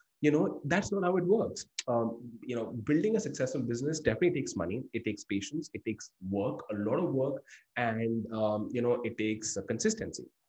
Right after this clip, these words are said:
अगर आप ये चीजें नहीं करते हो, if you, if you don't do this,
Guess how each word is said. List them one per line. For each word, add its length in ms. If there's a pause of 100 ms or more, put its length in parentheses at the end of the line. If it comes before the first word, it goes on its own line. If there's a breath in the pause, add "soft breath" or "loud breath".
(380 loud breath)
अगर 220
आप 160
ये 60
चीजें 220
नहीं 220
करते 280
हो, 160
if 80
you, 100
if 120
you 60
don't 200
do 180
this, 240